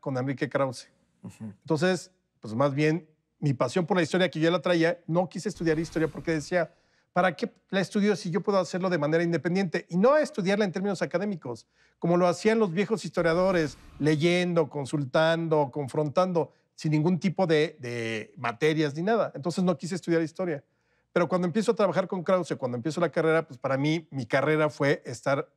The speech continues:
Speaker 1: en, con Krause y en los proyectos como Clio y demás. Estuve con él trece años.
Speaker 2: Ujú.
Speaker 1: Entonces, al final terminé estudiando Relaciones Internacionales, pero mi vida cambió, dio un giro desde el ochenta y nueve que entré a la universidad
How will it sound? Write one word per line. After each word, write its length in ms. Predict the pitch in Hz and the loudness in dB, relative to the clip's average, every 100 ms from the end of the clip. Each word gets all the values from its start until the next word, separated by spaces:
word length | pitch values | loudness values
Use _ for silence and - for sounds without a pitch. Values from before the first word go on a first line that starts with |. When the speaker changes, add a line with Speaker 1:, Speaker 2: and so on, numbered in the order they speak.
| _ | _
Speaker 1:
en, 280 | 123 117 120 _ | -10 -10 -12 _
con 200 | 131 120 | -8 -4
Krause 540 | 143 139 143 160 143 - _ - | 0 0 0 -2 -4 -6 _ -10
y 80 | |
en 60 | 127 | -4
los 120 | 123 | -4
proyectos 460 | - 135 120 147 127 | -2 -2 -2 -4 -4
como 300 | 135 120 107 | -6 -6 -4
Clio 180 | 135 139 | -2 0
y 60 | |
demás. 320 | 147 220 196 - | 2 0 -2 -6
Estuve 280 | - 165 | -2 -2
con 160 | 147 143 | 0 -4
él 100 | 139 | -4
trece 320 | 131 127 143 | -4 -4 -2
años. 400 | 151 143 101 - - | -2 -2 -8 -16 -14
Speaker 2:
Ujú. 220 | 147 - | -12 -10
Speaker 1:
Entonces, 480 | 117 117 147 170 - | -4 0 2 2 -2
al 140 | 139 139 | -6 -4
final 280 | 151 196 220 | 0 0 0
terminé 320 | 202 180 190 | 0 0 0
estudiando 600 | 180 175 165 170 170 175 | 0 0 0 2 2 2
Relaciones 420 | 135 131 123 202 196 | 0 -6 -2 -2 -2
Internacionales, 800 | 170 190 185 180 165 175 180 _ _ _ - | -2 0 0 0 0 0 -4 _ _ _ 0
pero 160 | 156 | 2
mi 120 | 156 | 4
vida 460 | 151 175 190 202 - _ _ | 2 2 2 0 -4 _ _
cambió, 480 | - 135 139 165 185 | -4 -2 2 2 2
dio 140 | 139 170 | 0 -2
un 100 | 170 | -2
giro 280 | - 180 165 | -4 0 0
desde 240 | 143 127 | 0 -2
el 100 | 120 | -4
ochenta 300 | 117 131 123 | -6 -8 -6
y 40 | |
nueve 220 | 143 160 143 | 0 0 -2
que 80 | |
entré 140 | 123 135 | -6 -6
a 20 | |
la 60 | 165 | -2
universidad 500 | 175 156 165 160 | -2 -2 0 0